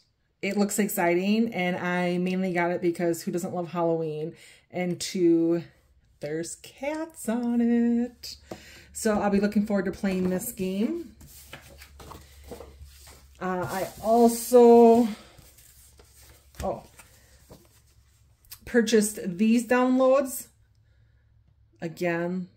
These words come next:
the cat, Halloween, and the frog in the ghost. Seriously, how cute is this? And then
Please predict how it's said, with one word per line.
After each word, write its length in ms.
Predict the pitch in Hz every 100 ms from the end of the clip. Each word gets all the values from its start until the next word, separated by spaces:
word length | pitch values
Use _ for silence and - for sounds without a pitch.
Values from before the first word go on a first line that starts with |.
| -
the 100 | 170
cat, 680 | - - 160 156 196 - - -
Halloween, 880 | 170 170 165 165 151 165 190 220 220
and 500 | 175 175 175 180 175 - _ _ _ _ -
the 100 | 208
frog 520 | - 202 196 220 233
in 200 | 233 220
the 120 | 220
ghost. 680 | 170 165 170 247 - - -
Seriously, 840 | 214 208 240 233 269 269 277 240 -
how 600 | - 220 220 220 220 -
cute 320 | - 202 208
is 260 | 190 190 -
this? 600 | 123 - 127 - - - _ - _ _ _ _ _ _ _ _ - - - _ _ - _ - - - - -
And 300 | 202 214 214
then 960 | 190 196 233 233 226 226 226 226 233